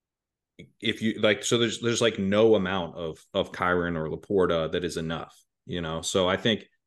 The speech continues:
probably in the, in the later rounds, you know, maybe going in a little heavier,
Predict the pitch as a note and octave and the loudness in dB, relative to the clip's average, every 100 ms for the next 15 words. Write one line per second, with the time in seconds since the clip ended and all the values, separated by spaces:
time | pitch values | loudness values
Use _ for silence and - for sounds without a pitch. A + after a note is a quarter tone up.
0 | _ _ _ - C#3 E3 C#3 A#2 G#2 G#2 | _ _ _ -2 2 4 6 4 2 0
1 | G2 F2 F2 - _ _ _ _ _ _ | 0 -2 -2 -8 _ _ _ _ _ _
2 | _ _ _ _ - G#2+ F2+ G2 A#2+ A#2 | _ _ _ _ -6 -2 2 4 6 6
3 | G#2+ G#2+ G#2+ G#2+ G#2 - - _ _ _ | 4 2 0 -4 -6 -8 -10 _ _ _
4 | _ _ _ _ _ _ _ _ G#2 F#2+ | _ _ _ _ _ _ _ _ -8 -4
5 | F#2 G2 F#2+ F2+ - _ _ _ _ _ | -2 0 -2 -4 -12 _ _ _ _ _
6 | _ A#2+ G#2+ G#2 G2+ G2+ G2+ F#2 G2 F#2 | _ -6 0 2 2 0 -2 0 0 0
7 | - G#2 G#2+ G2 F#2+ F#2+ | -4 -4 -2 0 0 -2